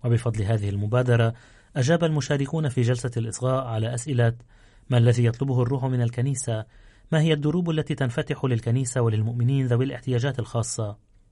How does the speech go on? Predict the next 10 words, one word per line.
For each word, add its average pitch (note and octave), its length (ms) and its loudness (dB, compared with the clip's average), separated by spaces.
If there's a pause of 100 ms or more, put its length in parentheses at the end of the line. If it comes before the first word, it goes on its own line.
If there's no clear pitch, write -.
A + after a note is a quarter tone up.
(180)
وقدموا A2 560 0
وجوههم A#2 480 0
وأصواتهم، A#2+ 720 0 (420)
ولا A#2+ 180 4
سيما C3+ 540 0 (340)
مساهمتهم C3+ 680 2
الخاصة C#3 480 -2
في B2 140 -4
تأمل C#3+ 360 -2
السينودوس، A2+ 760 -2